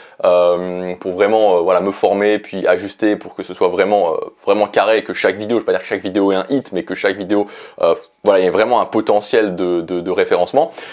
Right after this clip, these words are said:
Donc voilà, peu de vidéos, bien référencées. Le but, créer un flux de trafic. Donc créer un flux de trafic, qu'est-ce que ça veut dire ? Ça veut dire que même si je publie pas, il y a quand même des vues. Et donc là, ça a été le cas. Donc je vous mettrai un screen si je le retrouve. Je pense que je le retrouverai, euh, que j'avais déjà pris. Et pour moi, ça a vraiment été le moment où je me suis dit, ok, j'ai réussi. C'était en juillet.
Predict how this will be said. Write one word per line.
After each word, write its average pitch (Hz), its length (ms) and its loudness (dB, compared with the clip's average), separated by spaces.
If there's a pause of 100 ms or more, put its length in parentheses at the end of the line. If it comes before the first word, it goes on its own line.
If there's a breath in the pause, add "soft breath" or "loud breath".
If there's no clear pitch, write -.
(120)
Donc 117 60 -2
voilà, 113 220 4 (160 loud breath)
peu 196 120 4
de 165 60 -6
vidéos, 151 420 0 (300 soft breath)
bien 135 260 -2
référencées. 147 640 2 (480 loud breath)
Le 139 100 2
but, 170 340 -6
créer 170 200 0
un 165 100 0
flux - 120 -4
de 139 60 -4
trafic. 151 340 -2
Donc 110 160 0
créer 175 220 -2
un 160 80 -2
flux 156 100 -8
de - 60 -14
trafic, 139 260 -2
qu'est-ce 151 140 -2
que 143 80 -2
ça 135 100 0
veut 110 80 2
dire ? 131 160 0
Ça - 100 -2
veut 107 40 2
dire - 140 -2
que 117 100 -4
même 190 220 0
si 190 120 -6
je 156 80 2
publie 123 340 -4
pas, - 360 0
il 117 60 0
y - 20 4
a 120 40 0
quand 123 120 0
même 117 120 -2
des 104 100 0
vues. - 260 -12
Et 107 80 0
donc 110 160 0
là, 165 100 2
ça 151 120 0
a - 20 2
été 113 120 0
le 101 60 -2
cas. 143 180 2
Donc 123 120 -2
je 95 40 -10
vous 110 60 -6
mettrai 110 240 0
un 107 140 0
screen 117 280 -4
si 110 120 -12
je 101 60 -8
le 98 60 2
retrouve. 110 240 -4
Je - 60 -14
pense - 160 0
que - 80 -8
je 95 60 -10
le 98 80 -2
retrouverai, 98 500 0 (320 loud breath)
euh, 101 60 0
que 104 80 -4
j'avais 98 200 2
déjà 95 240 2
pris. 123 200 -2
Et 107 40 -2
pour 101 120 -2
moi, 117 120 4
ça 95 100 -2
a - 20 -4
vraiment 107 200 2
été 117 120 -2
le 101 60 -2
moment 110 160 0
où 107 40 2
je 104 60 -10
me 98 40 -6
suis 95 120 -10
dit, 78 100 -14
ok, 135 220 0
j'ai 113 160 0
réussi. 104 340 -2
C'était - 240 -2
en 98 160 0
juillet. 127 400 -2